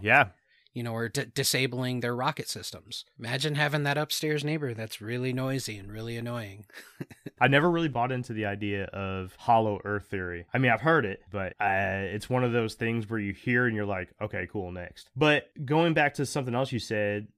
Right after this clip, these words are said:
Speaker 1: when you were talking about them trying to find another planet to live because they had reached the end of their planet's cycle, or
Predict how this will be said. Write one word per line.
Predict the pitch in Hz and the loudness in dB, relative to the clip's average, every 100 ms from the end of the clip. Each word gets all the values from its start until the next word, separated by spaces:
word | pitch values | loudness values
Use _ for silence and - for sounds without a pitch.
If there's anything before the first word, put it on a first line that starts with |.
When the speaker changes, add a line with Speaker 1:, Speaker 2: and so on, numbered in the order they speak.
| _ | _
Speaker 1:
when | 120 110 107 104 104 104 104 101 _ - | -8 -4 -2 -2 -2 -4 -6 -10 _ -8
you | 117 | -4
were | 117 | -2
talking | 120 110 - | 0 0 0
about | 107 104 101 | 0 2 2
them | 104 101 98 | 0 -2 -2
trying | - 110 | -4 -6
to | 95 | -2
find | 104 98 101 98 | -2 0 0 -2
another | 95 101 | -2 -4
planet | 95 - 110 104 - | -4 -2 -2 -2 -4
to | |
live | 98 98 98 | -6 -6 -6
because | - 107 104 | -4 -4 0
they | 104 | -2
had | 101 104 - | 0 -2 -2
reached | 104 - - | -6 -6 -4
the | 104 | -4
end | 101 107 | -2 0
of | 107 | 0
their | 104 98 95 | 0 -2 -4
planet's | - 101 98 | -4 -4 -4
cycle, | - 107 101 95 | -2 -2 0 -2
or | 98 92 82 | -4 -4 -6